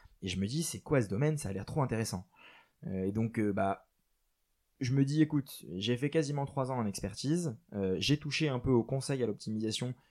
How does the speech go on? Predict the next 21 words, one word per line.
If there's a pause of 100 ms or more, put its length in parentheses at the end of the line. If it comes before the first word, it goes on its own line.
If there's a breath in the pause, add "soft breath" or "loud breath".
(140)
j'ai
fait
un
peu
d'audit
d'acquisition
et
autres
pendant
la
partie
où
j'étais,
euh,
sur
le
cabinet
avec
la
transformation
digitale,